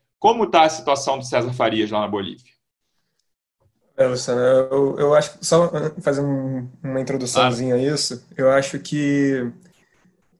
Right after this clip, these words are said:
Speaker 2: a, seja quem for o nome definido pelo Botafogo pra ser o treinador, ele vai gerar muita reação negativa da torcida.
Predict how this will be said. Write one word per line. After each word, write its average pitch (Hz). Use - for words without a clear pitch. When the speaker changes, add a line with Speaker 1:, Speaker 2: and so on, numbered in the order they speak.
Speaker 2:
a, 202
seja 214
quem 226
for 170
o 143
nome 143
definido 131
pelo 127
Botafogo 123
pra 127
ser -
o 131
treinador, 127
ele 143
vai 143
gerar 139
muita 156
reação 139
negativa 131
da 131
torcida. 127